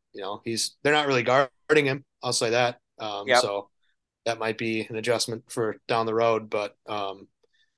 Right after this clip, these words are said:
Speaker 1: positive sign there for sure. Um,
Speaker 2: Yeah.
Speaker 1: and
Speaker 2: So
Speaker 1: I, I don't know, I don't know when that's gonna happen, that he gets trusted with, with cr-, crunch time minutes. It probably isn't gonna happen this year. I mean, it's not gonna be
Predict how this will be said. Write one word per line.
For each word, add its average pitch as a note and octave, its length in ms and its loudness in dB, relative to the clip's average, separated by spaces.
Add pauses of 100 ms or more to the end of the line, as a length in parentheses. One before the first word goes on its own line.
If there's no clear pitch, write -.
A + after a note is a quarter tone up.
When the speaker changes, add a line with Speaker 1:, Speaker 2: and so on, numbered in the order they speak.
(140)
Speaker 1:
positive B2 380 0
sign A#2 300 0
there A2+ 400 -2 (320)
for A2+ 120 -6
sure. A2+ 440 0 (540)
Um, G2 320 -6
Speaker 2:
Yeah. A#2 200 4 (160)
Speaker 1:
and A2+ 100 -4
Speaker 2:
So D#3+ 320 8
Speaker 1:
I, C#3 60 6
I - 20 4
don't C3+ 120 0
know, B2+ 260 2
I C3+ 100 4
don't D3+ 120 4
know C#3+ 100 4
when C#3 200 4
that's B2 220 0
gonna B2 160 -2
happen, A#2+ 380 -2
that G#2+ 140 -6
he A2+ 140 -6
gets A2 480 -2 (580)
trusted A#2 640 2 (240)
with, A2+ 300 -4 (340)
with G#2+ 340 -4 (200)
cr-, C#3 120 -2
crunch B2+ 360 -2
time G#2 220 -2
minutes. B2 520 0 (480)
It A#2 160 -2
probably B2+ 480 2
isn't A#2 260 0
gonna A2 240 -2
happen A2 600 -2
this A2 240 -2
year. A#2 400 2
I G#2+ 60 -2
mean, G#2 280 -8
it's - 220 -4
not A2 220 -2
gonna A2 140 -4
be G#2 380 -10